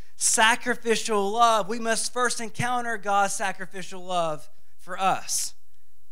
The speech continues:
You see, before the cross, we have no way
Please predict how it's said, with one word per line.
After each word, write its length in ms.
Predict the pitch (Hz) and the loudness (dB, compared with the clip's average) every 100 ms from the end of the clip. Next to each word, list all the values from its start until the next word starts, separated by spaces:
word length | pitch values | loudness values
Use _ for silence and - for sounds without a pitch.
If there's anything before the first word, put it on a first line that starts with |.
| - - - - - | -6 -6 -6 -6 -6
You 80 | 185 | -4
see, 180 | - | -4
before 480 | 220 185 - 262 254 | -2 -4 -2 4 4
the 140 | 240 214 | 4 -2
cross, 680 | - 240 226 190 185 - | -4 0 4 4 2 -4
we 140 | 226 220 | -6 -4
have 280 | 208 180 - - - | -2 -2 -4 -6 -4
no 180 | 202 | 0
way 680 | 196 180 196 208 196 180 156 | 0 2 0 2 0 -2 -4